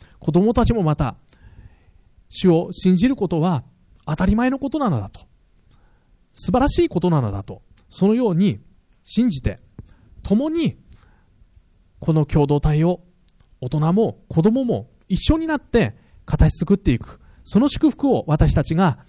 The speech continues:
いただくことができますように、主の皆によって祝福してお祈りいたします。それではお祈りします。しばらく祈りましょう。私たちは、あなた様の御顔をまっすぐ仰ぎます。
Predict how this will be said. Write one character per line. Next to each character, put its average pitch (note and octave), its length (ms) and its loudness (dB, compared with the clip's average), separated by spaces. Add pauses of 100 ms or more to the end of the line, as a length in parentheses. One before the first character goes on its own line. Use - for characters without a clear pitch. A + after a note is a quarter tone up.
(260)
い C#3 100 -4
た E3+ 100 6
だ D#3+ 80 4
く - 40 -12
こ F3+ 100 0
と F#3+ 60 2
が G3 80 4
で C3+ 80 4
き D3 100 -2
ま C#3 120 4
す D3 100 0
よ B2+ 60 4
う A2+ 40 0
に、 G2 120 -10 (240)
主 - 200 2
の A#3 120 4
皆 E3 220 4
に E3 60 2
よ C3 60 2
っ G#2+ 40 -10
て C3 400 0
祝 - 200 0
福 D#3 160 0
し - 80 2
て G#3 60 6
お F#3 100 6
祈 B2+ 100 2
り A#2 80 0
い - 20 -6
た A2+ 120 0
し - 100 0
ま B2 120 0
す。 - 220 -10 (380)
そ - 120 0
れ G3 60 6
で B3 80 6
は A#3 100 8
お F#3 100 6
祈 F3 100 6
り E3+ 80 6
し E3+ 100 0
ま D#3+ 140 6
す。 - 200 -6 (1080)
し - 100 -12
ば D#3 100 -2
ら D#3 60 -4
く - 80 -6
祈 D#3+ 200 -2
り E3+ 40 -2
ま F3 120 0
し - 80 -2
ょ E3+ 280 0
う。 - 80 -20 (680)
私 F3 240 -2
た F3 100 -2
ち D#3+ 120 -10
は、 D#3 320 -4 (960)
あ C3+ 80 -8
な D#3 60 -4
た C#3+ 60 -8
様 C#3 160 -8
の C#3 300 -8 (140)
御 B2 120 -10
顔 F3+ 280 -4
を - 200 -6 (1500)
ま - 60 -20
っ - 40 -20
す G3 120 -4
ぐ E3+ 200 -6 (840)
仰 A#2+ 160 -10
ぎ D3+ 80 -8
ま C#3+ 140 -6
す。 - 280 -16